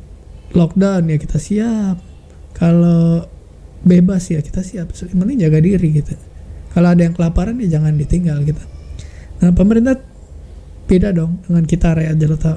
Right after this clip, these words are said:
Tentu masih banyak yang bisa dilakukan. Salah satunya adalah dengan meniru negara lain, yang bisa menurunkan kurva. Dari semua negara asean, cuman kita loh yang belum turun atau belum melandai kurvanya. Ini kan pertanyaannya.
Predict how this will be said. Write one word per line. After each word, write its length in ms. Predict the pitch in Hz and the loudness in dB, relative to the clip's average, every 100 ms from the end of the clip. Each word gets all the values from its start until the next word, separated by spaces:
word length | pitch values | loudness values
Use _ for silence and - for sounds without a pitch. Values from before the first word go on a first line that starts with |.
| - | -2
Tentu 240 | 170 165 | 0 2
masih 320 | 190 180 196 | 2 2 4
banyak 240 | 151 170 170 | 4 6 4
yang 80 | 165 | 4
bisa 160 | 165 | 4
dilakukan. 480 | 151 147 147 180 208 | 4 4 2 0 0
Salah 160 | 170 151 | 2 0
satunya 320 | 160 170 196 | 2 2 4
adalah 240 | 170 165 | 4 4
dengan 240 | 147 170 175 | 6 6 6
meniru 400 | 156 151 160 185 | 6 6 6 4
negara 400 | 165 147 156 156 | 2 2 4 4
lain, 320 | 156 165 151 - - - - 220 | 4 4 0 -6 -20 -20 -4 0
yang 160 | 226 | 2
bisa 160 | 196 220 | 4 4
menurunkan 400 | 180 175 180 165 | 4 4 2 2
kurva. 440 | 185 170 - 147 - - - - - - - - - | 0 0 -2 -4 -6 -16 -18 -18 -20 -18 -18 -16 2
Dari 320 | 180 175 175 | 4 6 4
semua 320 | 202 190 202 | 2 2 0
negara 380 | 196 190 190 180 | 0 2 2 2
asean, 400 | 180 240 285 285 - - | 0 0 -4 -6 -10 -4
cuman 240 | 190 190 | -2 0
kita 240 | 214 - 294 | -2 -2 -2
loh 100 | 202 | 0
yang 320 | 156 156 156 160 - - - - - - - - - 190 | 2 2 0 -4 -12 -18 -18 -18 -18 -20 -18 -18 -4 2
belum 240 | 185 185 | 4 2
turun 480 | 185 214 202 202 214 | 2 2 2 -2 -2
atau 240 | 175 196 | -2 2
belum 400 | 185 180 185 180 | 2 2 2 2
melandai 640 | 175 175 170 175 175 165 160 | 4 4 4 4 4 2 0
kurvanya. 640 | - 165 170 170 156 151 - - - | -2 0 0 -2 -2 -4 -10 -18 -8
Ini 120 | 208 | -4
kan 140 | 247 233 160 | -2 -2 -4
pertanyaannya. 680 | - - 185 185 160 151 143 | -2 -2 -2 -2 -2 -4 -6